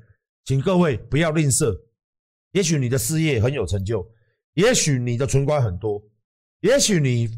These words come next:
不是，也是，也是开超跑、开双 B 的人，去一个 shopping mall，但是去到一个地方，进入人家的，无论是餐厅，还是说一个L V，或者说去到医院，还是要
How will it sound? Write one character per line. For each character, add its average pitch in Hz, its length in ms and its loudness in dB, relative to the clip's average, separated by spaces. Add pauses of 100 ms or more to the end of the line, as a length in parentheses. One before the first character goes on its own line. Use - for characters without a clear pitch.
不 156 80 0
是， 180 220 0
也 143 140 0
是， 156 240 -4
也 131 100 -2
是 202 80 0
开 185 220 0
超 175 180 2
跑、 127 220 0
开 151 160 -2
双 143 220 -2
B 135 180 -4
的 117 100 -2
人， 67 140 -8 (220)
去 175 180 2
一 170 40 4
个 147 80 2
shopping 127 380 0
mall， 90 240 -4 (140)
但 214 100 0
是 208 80 2
去 208 200 0
到 175 120 4
一 170 40 2
个 156 100 2
地 156 180 2
方， 135 220 0
进 196 120 0
入 175 160 2
人 135 140 0
家 143 160 -2
的， 113 360 -2
无 165 100 2
论 185 120 2
是 151 480 2
餐 180 220 0
厅， 185 380 0
还 143 160 -2
是 160 100 0
说 151 220 0
一 147 60 -2
个 123 380 0
L 143 200 0
V， 190 340 -2
或 165 120 -2
者 170 60 0
说 151 380 0 (340)
去 196 140 -4
到 185 140 2
医 214 100 2
院， 233 300 0 (240)
还 143 140 2
是 147 140 0
要 139 200 0